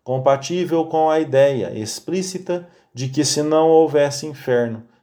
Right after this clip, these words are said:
pecaria com gosto. Este é o tipo de temor que tem o cachorro quando vê o chicote nas mãos do seu amo. É um temor completamente egoísta,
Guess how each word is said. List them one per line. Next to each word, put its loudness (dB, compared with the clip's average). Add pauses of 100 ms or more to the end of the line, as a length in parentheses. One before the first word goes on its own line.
(140)
pecaria 2
com -4
gosto. -12 (760)
Este 0 (200)
é 2
o 4
tipo 0
de -2
temor 0
que -6
tem -4
o -2
cachorro 0 (280)
quando 4
vê 2
o 4
chicote 0
nas 0
mãos -2
do -6
seu 0
amo. -2 (680)
É 2
um 4
temor 4
completamente -2
egoísta, -4